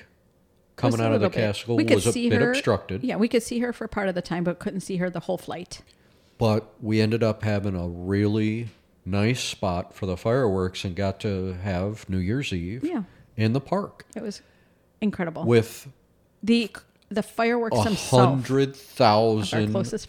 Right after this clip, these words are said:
Speaker 2: friends.
Speaker 1: our closest friends in an area not able to support a hundred thousand human beings.
Speaker 2: Well, they, they have crowd control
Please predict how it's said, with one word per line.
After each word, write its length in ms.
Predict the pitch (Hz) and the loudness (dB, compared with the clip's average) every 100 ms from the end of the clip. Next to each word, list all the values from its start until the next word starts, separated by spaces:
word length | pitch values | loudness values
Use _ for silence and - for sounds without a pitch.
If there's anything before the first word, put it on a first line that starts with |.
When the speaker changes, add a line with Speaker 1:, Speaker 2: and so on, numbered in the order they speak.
| 117 | 2
Speaker 2:
friends. 20 | 117 | 2
Speaker 1:
our 120 | 110 | 2
closest 840 | - - 107 104 - 110 - - | -2 2 4 4 2 -4 -6 -8
friends 760 | - - 120 110 92 123 120 - _ _ _ _ | -10 0 2 2 0 -4 -8 -12 _ _ _ _
in 440 | 117 107 104 104 104 _ _ - | 0 2 2 0 -6 _ _ -6
an 160 | 117 | 0
area 420 | 104 98 98 98 104 | 2 2 2 0 -2
not 680 | 104 95 92 98 - - - _ 113 | -4 -2 0 -2 -8 -20 -20 _ 0
able 300 | 101 98 92 | 2 0 -2
to 160 | - | -4
support 420 | - 104 - 92 | -6 -4 -2 -2
a 40 | 95 | 0
hundred 260 | 101 82 | -4 -4
thousand 340 | 101 92 98 95 | -4 -2 -2 -2
human 240 | 98 95 | -2 -4
beings. 420 | 107 202 80 - - _ _ 247 202 214 - 240 | -2 -4 -6 -12 -18 _ _ -14 -12 -16 -6 4
Speaker 2:
Well, 460 | 277 233 254 262 - | 6 6 2 -2 -4
they, 240 | 233 262 | 0 0
they 420 | 240 185 196 269 | 0 -4 0 2
have 200 | 320 277 | 2 -2
crowd 260 | - 233 208 | -2 -4 -2
control 580 | 220 202 196 185 202 | -2 0 0 0 -4